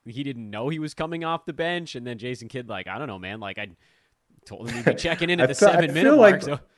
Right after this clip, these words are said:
Speaker 2: I think that was, I feel like they were joking a little bit, but
Speaker 1: It's
Speaker 2: maybe
Speaker 1: hard to
Speaker 2: that's
Speaker 1: tell.
Speaker 2: a, perhaps a warning sign that Wood is not, um, exactly enthusiastic about embracing the six-man role.
Speaker 1: <laughs> Yeah, I mean, we,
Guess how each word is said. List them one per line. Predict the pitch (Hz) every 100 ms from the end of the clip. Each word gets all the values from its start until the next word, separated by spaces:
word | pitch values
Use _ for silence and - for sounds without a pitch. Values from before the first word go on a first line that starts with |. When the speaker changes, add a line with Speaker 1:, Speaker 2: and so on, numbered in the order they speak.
| -
Speaker 2:
I | 143
think | 269 262
that | 170
was, | 160 127 113 -
I | 120
feel | 127 - 220 214
like | 160 151
they | 127
were | 107
joking | 95 101 95 92
a | 90
little | 85 85
bit, | 92 85 -
but | 92 90
Speaker 1:
It's |
Speaker 2:
maybe | 104 110
Speaker 1:
hard |
to | 113
Speaker 2:
that's | 113 139 117
Speaker 1:
tell. | 98
Speaker 2:
a, | 92 92 101 _ - _
perhaps | - 123 151 151 -
a | 139
warning | 117 123 131 123
sign | - 101 92 90
that | 85
Wood | 98 107 101
is | 92 92
not, | 98 98 98 95
um, | 90 90 87
exactly | 87 98 95 98 87
enthusiastic | 87 - 101 98 92 92 90 85 -
about | 87 87
embracing | 85 85 90 - 85
the | 82
six-man | - 92 - 80 71
role. | 69 67 78 -
Speaker 1:
<laughs> | - - 392 -
Yeah, | 247 247
I | 226
mean, | 254 247 - - -
we, | -